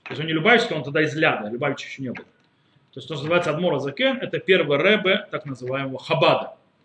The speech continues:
Э, они приблизительно одного возраста,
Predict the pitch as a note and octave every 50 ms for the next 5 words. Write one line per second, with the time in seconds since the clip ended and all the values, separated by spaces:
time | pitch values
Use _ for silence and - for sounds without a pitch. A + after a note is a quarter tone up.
0 | - - - _ _ _ - - - - - - - - _ _ - D#3+ D3+ D3+
1 | D3+ D3+ D3+ D3+ D3+ D3+ D3 D3 D3+ E3 - - - - _ _ _ _ _ _
2 | _ _ _ - D#3 E3+ G3 G3+ G3+ G3+ F#3 D#3 F3+ E3 D3 D3+ D3 C#3 C#3+ D#3
3 | E3+ E3+ G#3 A3 - - D4+ - - -